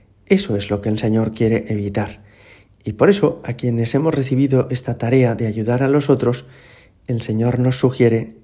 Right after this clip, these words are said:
que lo primero de todo procuremos nosotros tener luz y estar muy bien asentados en una vida profundamente cristiana,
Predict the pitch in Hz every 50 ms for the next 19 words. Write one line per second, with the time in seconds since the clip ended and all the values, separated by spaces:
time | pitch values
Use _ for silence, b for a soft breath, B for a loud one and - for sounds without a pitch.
0 | _ _ - 120 113 107 110 104 104 - 113 110 110 110 123 156 180 180 190 180
1 | 165 170 160 160 - 180 180 185 220 240 B B B B B B B B B B
2 | _ _ - - 110 110 - 113 110 120 127 131 131 131 127 - 117 113 - 143
3 | 143 143 - 143 147 147 - - - - _ _ _ _ _ - 104 101 110 113
4 | 113 - 117 117 123 127 - - - - - b b b b b b b b b
5 | b b b b _ _ 117 113 107 104 - - - 127 127 131 - - - -
6 | - - - _ - - 127 120 123 151 175 180 160 127 117 123 139 160 180 196
7 | - - 120 - - 120 107 104 98 - 135 135 123 101 - - - - B B
8 | B B B B B B B B - 123 113 117 117 127 127 123 127 123 139 131
9 | 135 123 113 - - 117 120 123 120 113 120 120 123 123 139 131 - 120 113 -
10 | - - - 113 117 117 113 110 101 95 98 -